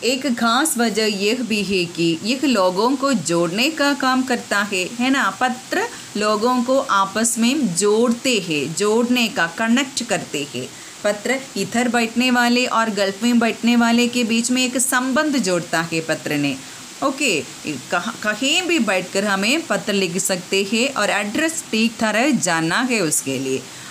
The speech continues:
ओके, घर घर तक इसकी पहुंच है। संचार के तमाम उन्नत साधनों के बाद भी चिट्ठी पत्र की हैसियत बरकरार है। आ-, आज बहुत साधन है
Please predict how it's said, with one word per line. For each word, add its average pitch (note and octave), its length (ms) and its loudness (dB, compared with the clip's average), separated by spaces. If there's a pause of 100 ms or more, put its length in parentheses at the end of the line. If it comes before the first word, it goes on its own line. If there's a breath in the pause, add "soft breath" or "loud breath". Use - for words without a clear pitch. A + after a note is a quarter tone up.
(100)
ओके, - 480 -4 (600 loud breath)
घर D4+ 200 2
घर C4 360 0
तक E3 160 2 (140)
इसकी G#3+ 340 0
पहुंच E3 560 0
है। - 340 -4
संचार A#3 560 2
के B3 220 2
तमाम G3 520 0 (100)
उन्नत A3+ 420 2
साधनों G#3+ 600 2
के A#3 200 2
बाद E3+ 280 2
भी E3+ 300 2 (320 loud breath)
चिट्ठी B3 380 2
पत्र G#3+ 380 0
की G3+ 260 0
हैसियत F#3+ 760 0 (480 loud breath)
बरकरार F#3 720 2
है। D#3+ 280 -2 (840)
आ-, A#3+ 180 4 (120)
आज A3+ 520 2 (100)
बहुत C#4 640 0
साधन B3+ 500 4
है E3+ 300 2